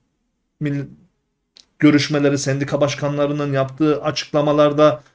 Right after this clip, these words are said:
o mitinglerde konuşmalar çok değerli, çok önemli. Basın açıklamaları çok önemli. Meclis açılır açılmaz Ekim ayında yine emadder'in mecliste de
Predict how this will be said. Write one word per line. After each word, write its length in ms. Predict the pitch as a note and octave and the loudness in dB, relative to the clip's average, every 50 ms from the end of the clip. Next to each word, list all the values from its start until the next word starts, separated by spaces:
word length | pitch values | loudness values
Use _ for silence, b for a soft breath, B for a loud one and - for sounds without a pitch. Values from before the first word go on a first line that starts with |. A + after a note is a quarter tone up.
| B _ | B _
o 100 | - C#3 | -6 -4
mitinglerde 640 | C#3+ D#3 C#3 - D#3 D3+ C3+ C#3+ D3 D3 C#3+ D3 C#3+ | -2 -2 -2 -4 -6 -8 -4 -2 -2 0 0 -2 -4
konuşmalar 640 | C#3+ D3 C#3+ D3 C3+ - - D3+ C#3+ C#3+ C#3+ C#3+ C3+ - _ | -2 -4 -4 -4 -4 -4 -2 -2 2 2 2 2 2 -2 _
çok 280 | _ - C4+ D#4 - - | _ -4 -4 -4 -2 -2
değerli, 300 | F3+ C#3 B2 A#2 A#2+ B2 | 0 0 0 0 -4 -8
çok 220 | - - G3+ G3 | -4 -4 -2 -2
önemli. 500 | E3+ C#3+ B2 A2+ A2 G#2+ C#3 F#3+ A3 G#3+ G#3+ b b b b b b b b b | -2 -2 -2 -4 -6 -4 -2 -2 -2 -2 -6 b b b b b b b b b
Basın 280 | - - A2 - - E3+ | -10 -8 -6 -4 -2 -2
açıklamaları 600 | E3 C#3+ - - - A#2+ A#2 A2+ G#2+ A2 G#2+ G#2 | -2 -2 -2 -6 -8 -10 -8 -8 -6 -8 -8 -10
çok 280 | G#2 - - G2+ - - | -10 -12 -12 -12 -10 -10
önemli. 440 | G#2 G2+ F#2+ F#2 G2+ C#3 F3+ F#3+ F#3 _ _ _ _ | -12 -10 -10 -6 -4 -2 -2 -2 -4 _ _ _ _
Meclis 400 | C3 C3 C3+ C#3 D#3 F#3+ F3+ - | -4 -4 -2 -2 -2 -4 -4 -4
açılır 280 | D3 C3 - - G#3 F#3+ | -6 -8 -4 -4 -2 -2
açılmaz 600 | F3 C#3+ - C3 A#2+ A2+ A2+ B2 B2+ - - _ _ _ _ _ _ _ _ _ | -2 -2 -4 -8 -8 -8 -8 -10 -10 -14 -18 _ _ _ _ _ _ _ _ _
Ekim 280 | B2+ B2+ B2+ C#3 C#3 | -12 -10 -8 -4 -4
ayında 460 | C3 A#2 A2 G2+ G2+ G#2 B2 D3 D#3 b b b b b b _ _ _ | -2 -2 -4 -6 -4 -4 -4 -4 -6 b b b b b b _ _ _
yine 200 | - D3+ D#3 C#3 | -4 -4 -2 -2
emadder'in 640 | C3+ B2+ B2+ B2 B2+ C3+ C3 B2+ A#2+ A2 B2 C#3+ D#3 - _ _ _ | -2 -2 -2 -2 -2 -2 0 0 0 -2 -2 -6 -8 -14 _ _ _
mecliste 540 | C3 C3 B2 A#2 B2 B2 B2+ - - D3+ C#3 | -4 -4 -4 -4 -6 -8 -8 -4 -2 0 0
de 200 | B2+ A#2+ A#2+ - | 0 -2 -2 -6